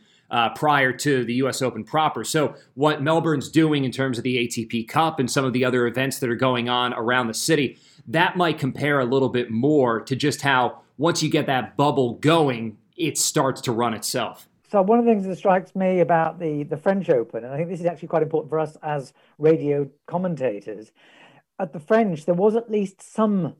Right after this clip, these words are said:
Speaker 2: spectators. There were, they allowed a thousand in a day. And there's talk of maybe twenty-five percent at the Australian Open. I mean, that could change between now and the start of the tournament because, uh, it depends a little bit on, on how various, um, security and safety measures go. But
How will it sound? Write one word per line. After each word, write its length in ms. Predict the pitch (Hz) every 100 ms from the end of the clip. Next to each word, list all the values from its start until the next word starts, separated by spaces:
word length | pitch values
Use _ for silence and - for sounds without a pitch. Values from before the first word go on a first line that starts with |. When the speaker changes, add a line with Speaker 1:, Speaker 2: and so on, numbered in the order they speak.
| _
Speaker 2:
spectators. 920 | - 165 - 180 151 104 90 170 -
There 80 | 147
were, 220 | 160 165
they 140 | 170 165
allowed 220 | 175 185
a 60 | 170
thousand 460 | - 196 190 175
in 160 | 175 170
a 60 |
day. 440 | 151 165 156 107 101 - - - -
And 100 | 160
there's 140 | 165 160
talk 320 | - 202 190
of 200 | 180 151
maybe 220 | 175 170
twenty-five 400 | 165 175 170 170
percent 400 | 175 180 170 160
at 140 | 165 185
the 280 | 165 156
Australian 360 | 165 147 180 170
Open. 200 | 165 165
I 40 |
mean, 100 | 151
that 140 | 151 143
could 100 | 147
change 240 | 151 143
between 220 | - 131
now 180 | 143 143
and 100 | 139
the 60 | 131
start 280 | - 151 139
of 60 |
the 60 | 123
tournament 400 | 160 147 117 -
because, 340 | 147 135 120 131
uh, 40 |
it 80 | 131
depends 300 | 120 139 127
a 40 |
little 180 | 139 131
bit 160 | 120 -
on, 200 | 127 123 _ - - -
on 140 | 139
how 140 | 127 135
various, 600 | 131 131 127 123 - - -
um, 500 | 139 127 131 127 127 _ _ _
security 560 | 143 156 139 135 127
and 120 | 123
safety 280 | 131 151 151
measures 340 | 139 123 123 117
go. 260 | 165 151
But 220 | 127 151